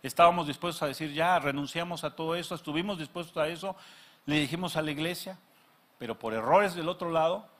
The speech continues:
tuvimos que regresar al pleito, por errores del otro lado, porque me quisieron todavía afectar más. Y regresé otra vez al tema. Y nunca pensé que la resolución fuera a ser de esa dimensión.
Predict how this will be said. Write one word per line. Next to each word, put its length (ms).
tuvimos 340
que 100
regresar 380
al 140
pleito, 360
por 160
errores 360
del 120
otro 200
lado, 220
porque 220
me 120
quisieron 400
todavía 300
afectar 380
más. 340
Y 100
regresé 500
otra 240
vez 200
al 100
tema. 280
Y 40
nunca 340
pensé 460
que 120
la 100
resolución 460
fuera 160
a 40
ser 140
de 60
esa 160
dimensión. 480